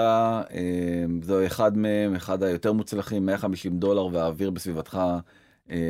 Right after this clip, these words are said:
נקי, והמכשיר ה-, אה, מאוד מאוד מעניין הזה, שבעצם, אה, הולך בתוך המסעדה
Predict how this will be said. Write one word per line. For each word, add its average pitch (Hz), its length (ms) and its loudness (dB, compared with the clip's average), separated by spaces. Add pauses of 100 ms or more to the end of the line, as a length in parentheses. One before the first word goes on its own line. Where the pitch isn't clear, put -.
(300)
נקי, 131 560 2 (640)
והמכשיר 90 720 0
ה-, 90 600 2 (220)
אה, 87 300 -2
מאוד 92 320 0
מאוד 101 260 2
מעניין 98 440 0
הזה, 95 260 -2
שבעצם, 95 640 -2
אה, 87 420 -2
הולך 107 400 0
בתוך 101 300 -4
המסעדה 98 600 0